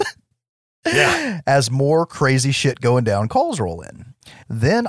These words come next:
Speaker 1: Aubrey and Giles go out on one of the calls and they find the same bloody boot prints. And this is at the hotel. And they also see the last call on Frank the cameraman's phone was to someone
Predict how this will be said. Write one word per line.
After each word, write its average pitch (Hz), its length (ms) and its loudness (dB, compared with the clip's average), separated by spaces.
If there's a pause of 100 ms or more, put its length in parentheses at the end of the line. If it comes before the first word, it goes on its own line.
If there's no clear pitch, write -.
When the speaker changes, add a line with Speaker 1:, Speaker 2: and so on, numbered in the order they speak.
Speaker 1:
Aubrey 127 340 2
and 190 80 -2
Giles 127 320 2
go 113 120 0
out 95 160 2
on 101 120 2
one 101 120 2
of 143 40 2
the 180 80 -4
calls 101 420 -6
and 104 140 -2
they 104 80 0
find 113 300 0
the 139 60 -2
same 110 500 -4
bloody 95 340 -4
boot 226 360 -6
prints. - 460 -6
And 101 160 -6
this 104 140 -4
is 139 120 -4
at 110 300 -4
the 123 160 -2
hotel. 101 520 -4 (760)
And 113 380 -2
they 120 120 -2
also - 340 -2
see 120 240 -2
the 123 80 -2
last 98 320 -2
call 117 320 0
on 98 200 -2
Frank 117 300 -2
the - 80 -10
cameraman's 104 600 -2
phone 101 320 -2
was 95 140 -4
to 92 100 -10
someone 113 600 -2